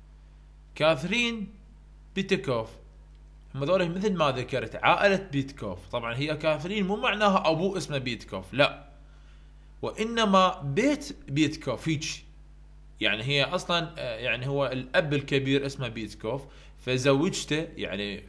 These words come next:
زوجته يصيحوا لها مثلا كاثرين بيتكوف. هذا الشيء حتى موجود عندنا أعتقد بال-،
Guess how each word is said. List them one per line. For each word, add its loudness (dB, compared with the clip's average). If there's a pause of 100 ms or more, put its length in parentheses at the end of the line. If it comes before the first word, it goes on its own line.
زوجته -2
يصيحوا 0
لها 2
مثلا -2
كاثرين -2
بيتكوف. -8 (380)
هذا -2
الشيء -2
حتى -6
موجود -6
عندنا -6
أعتقد -8
بال-، -6